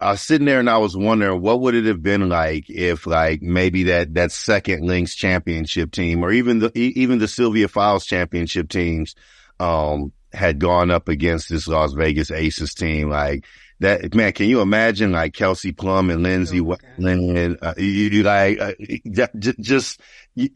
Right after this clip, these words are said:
Speaker 1: look, just
Speaker 2: A'ja Wilson.
Speaker 1: Chelsea Gray, A'ja Wilson, Maya Moore, Simone Augustus, like,
Speaker 2: Just battling,
Speaker 1: oh my
Speaker 2: battling,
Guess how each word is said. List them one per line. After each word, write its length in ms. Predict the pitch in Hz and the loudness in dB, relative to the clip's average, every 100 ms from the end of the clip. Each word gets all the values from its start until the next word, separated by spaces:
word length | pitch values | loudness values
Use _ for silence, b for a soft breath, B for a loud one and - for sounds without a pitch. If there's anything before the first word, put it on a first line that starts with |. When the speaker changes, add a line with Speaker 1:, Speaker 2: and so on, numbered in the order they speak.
| - | -6
Speaker 1:
look, 540 | 104 123 113 92 82 - _ - | 0 4 4 4 0 -6 _ -20
just 240 | 95 117 160 | -2 -2 0
Speaker 2:
A'ja 240 | 180 185 | -2 -2
Wilson. 560 | 151 147 143 - - - | -2 -6 -8 -16 -20 -2
Speaker 1:
Chelsea 400 | 131 117 123 107 | 2 2 2 0
Gray, 520 | 92 110 110 107 110 | 2 4 4 4 2
A'ja 440 | 107 117 104 107 | 2 2 2 0
Wilson, 480 | 101 110 104 - 107 | 2 2 0 0 0
Maya 420 | 104 110 117 110 101 | 2 2 2 0 0
Moore, 360 | 107 110 107 - | 0 2 2 0
Simone 500 | 104 101 113 117 110 | -2 0 2 2 2
Augustus, 760 | 85 104 110 - 110 107 - | 0 2 2 0 0 0 0
like, 380 | 98 95 92 87 | 0 2 2 0
Speaker 2:
Just 240 | 156 - | -4 -8
battling, 580 | 175 165 175 165 143 135 - | -2 0 2 0 -2 -6 0
Speaker 1:
oh 280 | 131 131 110 | 4 4 2
my 120 | 92 | 0
Speaker 2:
battling, 300 | 87 - | -4 -10